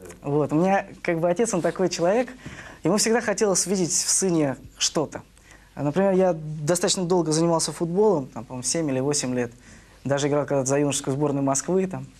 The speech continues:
было такое время. Он во мне видел футболиста. Потом, когда я ушел, сказал, что в футбол я больше не играю. А, он очень долго ходил, э, расстроенный сильно, очень сильно расстроенный. Это я щас уже понимаю, вспоминаю его лицо.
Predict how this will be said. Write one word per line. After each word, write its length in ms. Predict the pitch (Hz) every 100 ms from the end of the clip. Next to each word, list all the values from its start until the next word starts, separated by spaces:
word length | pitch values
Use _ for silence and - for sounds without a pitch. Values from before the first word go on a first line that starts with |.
| -
было 220 | 143 139
такое 320 | 127 127 131
время. 280 | 127 135 123 - - - - - - - -
Он 160 | - 160
во 100 | 196
мне 140 | 220
видел 200 | 214 220
футболиста. 680 | 208 202 190 214 185 - 117 - - -
Потом, 260 | 127 170
когда 260 | 165 165 180
я 120 | 175
ушел, 280 | 175 175 226
сказал, 160 | -
что 120 | 151 151
в 40 |
футбол 260 | 156 156 175
я 80 |
больше 260 | 160 151 156
не 120 | 151
играю. 340 | 135 127 110 101 - - - - - - - -
А, 180 | 131
он 200 | 131 170
очень 240 | 185 180 180
долго 320 | 196 175 165
ходил, 440 | - 170 170 160
э, 240 | 151 147 147
расстроенный 580 | 151 - 165 160 139 131
сильно, 420 | - 135 127 120
очень 260 | 120 127 127
сильно 280 | - 127 131
расстроенный. 520 | 131 - 180 196 156
Это 120 | 139
я 80 | 135
щас 220 | 139 -
уже 140 | 127
понимаю, 420 | 127 131 135 156 139
вспоминаю 460 | - 131 139 135
его 140 | 127 131
лицо. 320 | 131 -